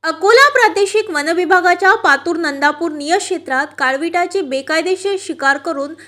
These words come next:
मांस विक्री करण्याच्या तयारीत असलेल्या आरोपीला वन विभागाच्या पथकाने रंगेहात पकडले. तेवीस ऑगस्ट दोन हजार पंचवीस रोजी वनपरिक्षेत्र अधिकारी विश्वास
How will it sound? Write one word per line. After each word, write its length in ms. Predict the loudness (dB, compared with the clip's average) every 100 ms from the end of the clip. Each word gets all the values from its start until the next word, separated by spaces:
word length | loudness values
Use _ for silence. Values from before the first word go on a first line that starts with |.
| _ -8
मांस 300 | -2 -2 0
विक्री 280 | -4 -2 -2
करण्याच्या 480 | -2 -4 -4 -4 -4
तयारीत 380 | -2 -2 -4 -6
असलेल्या 400 | -10 -8 -6 0
आरोपीला 600 | 0 2 0 -4 -4 -4
वन 200 | -4 -6
विभागाच्या 580 | -6 -4 -4 -2 -2 -2
पथकाने 600 | -2 -4 -8 -8 -8 -6
रंगेहात 520 | -6 -4 -4 -4 -4 -6
पकडले. 400 | -10 -8 -6 -8 -8 _ _ _ _ _ _ _ _ -6
तेवीस 360 | -2 0 0
ऑगस्ट 320 | 0 -2 -4 -2
दोन 120 | -2
हजार 240 | -2 -4
पंचवीस 440 | -4 -6 -6 -10 -8
रोजी 300 | -8 -6 -4
वनपरिक्षेत्र 760 | -4 -2 0 0 0 -2 2
अधिकारी 520 | 2 2 -2 -2 -4
विश्वास 500 | -4 -8 -6 -4 -6